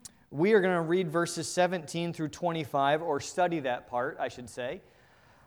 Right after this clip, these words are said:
But we're gonna zoom out a little bit to get the context. We're gonna read twenty or twelve. And I'm looking at the clock here. I wanted to read all the way through Romans eight, okay? But we're gonna do twelve through twenty-five just to keep it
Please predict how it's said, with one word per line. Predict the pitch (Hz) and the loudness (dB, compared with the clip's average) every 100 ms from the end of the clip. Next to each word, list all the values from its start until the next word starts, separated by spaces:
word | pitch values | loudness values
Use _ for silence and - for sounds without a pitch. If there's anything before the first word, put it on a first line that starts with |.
| _ 151 | _ 0
But | 160 | 4
we're | 175 180 | 6 6
gonna | 190 | 6
zoom | 156 135 202 240 | 4 4 4 6
out | 185 175 202 | 6 6 6
a | 151 | 2
little | 147 196 214 180 | 6 6 8 6
bit | 165 165 | 4 0
to | - | -4
get | 170 | -6
the | 165 | -4
context. | 165 151 139 147 - - - - _ - | -2 -2 0 -2 -2 -8 -12 -18 _ -6
We're | 156 | -2
gonna | 170 156 | 0 0
read | 151 156 135 | 0 -2 -4
twenty | - 175 185 180 | -6 -4 -4 -4
or | 160 135 | -2 -2
twelve. | - 175 175 196 214 208 - _ _ _ _ _ _ _ _ _ - _ _ _ _ _ _ _ - | 0 2 6 6 2 -4 -14 _ _ _ _ _ _ _ _ _ -20 _ _ _ _ _ _ _ -12
And | 131 | -6
I'm | 147 156 | -2 -2
looking | 165 165 | -2 -4
at | 151 | -6
the | 139 | -8
clock | - 147 143 139 | 0 2 2 0
here. | 117 107 | -8 0
I | 120 | 0
wanted | 165 175 131 | 0 -4 -4
to | 117 | -6
read | 131 127 | -4 -2
all | - 135 143 | 2 4 4
the | 127 | 0
way | 117 117 | -4 -6
through | - 120 | -6 -10
Romans | 110 117 113 107 | -8 -8 -10 -12
eight, | - 104 - - _ - - | -12 -12 -14 -20 _ -18 -12
okay? | 117 131 117 113 | -10 -8 -8 -8
But | 113 117 | -8 -4
we're | 143 170 | -2 0
gonna | 190 | 0
do | 156 151 | 0 0
twelve | 139 - 165 147 135 135 135 | -2 2 6 8 8 4 0
through | - - 139 143 139 139 135 131 | -10 -10 -2 0 2 0 -2 -4
twenty-five | - 131 123 117 - 113 113 113 | -6 -8 -8 -6 -2 0 -2 -4
just | 101 127 - | -6 -10 -8
to | 123 | -12
keep | - 117 113 | -8 -8 -8
it | 107 - | -10 -14